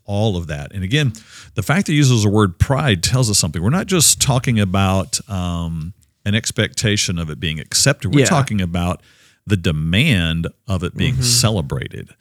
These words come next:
Speaker 2: Yeah.
Speaker 1: And so that's a very different thing. Pride Month is
Speaker 2: Yeah, it's not like people just, like, going about their business and just living their life and doing these things.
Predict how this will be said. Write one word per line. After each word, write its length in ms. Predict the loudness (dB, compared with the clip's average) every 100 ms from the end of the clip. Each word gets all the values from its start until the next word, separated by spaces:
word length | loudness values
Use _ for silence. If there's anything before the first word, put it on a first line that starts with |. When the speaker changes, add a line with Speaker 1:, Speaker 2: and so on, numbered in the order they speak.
| _
Speaker 2:
Yeah. 260 | -12 -10 -12 -10
Speaker 1:
And 140 | -4
so 280 | -2 0 2
that's 240 | 2 0
a 40 | 2
very 260 | 2 2
different 340 | 2 -2 -4 -6
thing. 140 | -6 -6
Pride 460 | -4 0 0 0
Month 300 | -2 -6 -6
is 120 | -4 4
Speaker 2:
Yeah, 340 | 4 4 0
it's 160 | 0 2
not 180 | 2 2
like 200 | 0 4
people 340 | 4 4 2
just, 320 | 2 0 -2 -6 _
like, 340 | 0 0 0 -2 -2 -2
going 240 | -2 0 2
about 220 | 0 -2
their 120 | -4
business 540 | -4 -4 -4 -8 -8 -8
and 100 | -8
just 140 | -2
living 240 | 0 0
their 120 | 0 0
life 400 | -2 0 0 0
and 120 | 2
doing 300 | 4 6 6
these 220 | 2 2
things. 240 | 4 2